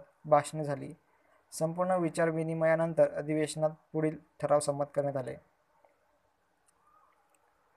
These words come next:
एक म्हणजे भारत मंत्र्याचे इंडिया कौन्सिल बरखास्त करावे, भारताच्या प्रश्नांची चौकशी करण्यासाठी ब्रिटिश सरकारने एक समिती नेवा-, नेमावी. तीन,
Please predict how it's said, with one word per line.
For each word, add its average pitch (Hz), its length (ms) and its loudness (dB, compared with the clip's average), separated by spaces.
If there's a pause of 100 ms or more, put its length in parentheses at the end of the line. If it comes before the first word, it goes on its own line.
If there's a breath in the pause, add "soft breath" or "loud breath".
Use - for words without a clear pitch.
(1600)
एक 156 200 0
म्हणजे 170 280 0
भारत 143 400 -2
मंत्र्याचे 156 520 0
इंडिया 156 280 4
कौन्सिल 156 360 0
बरखास्त 143 500 2
करावे, 151 320 4 (840)
भारताच्या 151 420 4
प्रश्नांची 156 540 -2
चौकशी 156 400 0
करण्यासाठी 156 540 0
ब्रिटिश 143 400 -4
सरकारने 151 380 2
एक 147 100 -6
समिती 147 380 -4
नेवा-, 147 280 4 (140)
नेमावी. 151 460 -2 (800)
तीन, 147 220 -2